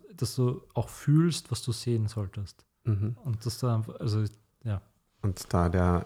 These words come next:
Speaker 2: der Prozess, ähm, in dem das Gehirn eben die, die visuellen Areale da wieder aufbauen muss,
Speaker 1: Mhm.
Speaker 2: ähm, dass man den da auch unterstützen kann. Ein Punkt aber auch sicher einfach die, die Kosten, du hast es vorhin schon angesprochen, was so ein Produkt dann,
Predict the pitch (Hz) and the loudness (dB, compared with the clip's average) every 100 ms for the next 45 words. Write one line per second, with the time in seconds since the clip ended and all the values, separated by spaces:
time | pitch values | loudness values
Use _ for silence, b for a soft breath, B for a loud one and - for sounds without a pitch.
0 | - 90 - - - - 87 87 - - | -2 -6 -4 -6 -4 -2 0 0 -2 -10
1 | B B B B - 87 87 90 - 92 | B B B B -2 0 2 0 -2 0
2 | 90 87 - 98 98 95 90 90 92 85 | 0 0 0 2 4 4 4 2 0 -2
3 | - _ 104 117 101 95 98 95 92 90 | -8 _ -14 -8 -4 -2 0 2 2 0
4 | 101 92 - 98 92 95 95 92 98 92 | 0 -2 0 -2 -2 -2 -4 -2 0 0
5 | 95 - _ _ _ _ - 95 - 92 | -2 -6 _ _ _ _ -4 -4 -4 -4
6 | 92 98 101 - - B 131 113 123 B | -2 0 0 -2 -14 B 2 2 0 B
7 | - 101 90 87 87 95 - - 92 92 | -2 0 2 2 2 -2 -6 -4 0 2
8 | 95 - 85 92 - - - 110 - 95 | 0 0 -4 -4 -6 -8 -6 -8 -2 0
9 | 104 127 98 98 120 107 101 95 95 - | 0 0 2 4 4 2 2 2 -2 -4
10 | 98 95 92 90 - 101 90 98 110 - | -2 0 0 -2 -2 2 2 2 -2 -4
11 | 113 - 107 92 90 - 98 92 - 101 | -8 -2 0 2 2 2 2 2 2 2
12 | 98 - 98 101 92 - 98 95 101 - | 2 -2 -2 0 0 0 -2 -2 -6 -4
13 | 92 101 - 101 95 | -2 -2 -2 -2 -2